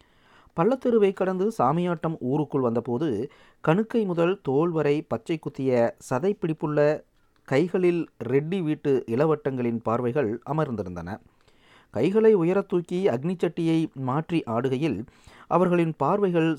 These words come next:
சாமியாடியின் மார்பு புறங்களிலேயே நின்றன. கரிசல் மண்ணில் பருவமாய் பெய்த மழைக்கு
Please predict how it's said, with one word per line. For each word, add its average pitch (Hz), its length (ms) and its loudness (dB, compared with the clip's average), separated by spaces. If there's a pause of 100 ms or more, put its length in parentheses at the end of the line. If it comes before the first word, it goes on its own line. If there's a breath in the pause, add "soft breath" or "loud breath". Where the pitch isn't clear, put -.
சாமியாடியின் 156 720 -2 (280 loud breath)
மார்பு 151 480 0
புறங்களிலேயே 165 680 0
நின்றன. 101 400 -6 (640 soft breath)
கரிசல் 247 340 2
மண்ணில் 226 500 0
பருவமாய் 180 520 2
பெய்த 160 300 0
மழைக்கு 127 720 0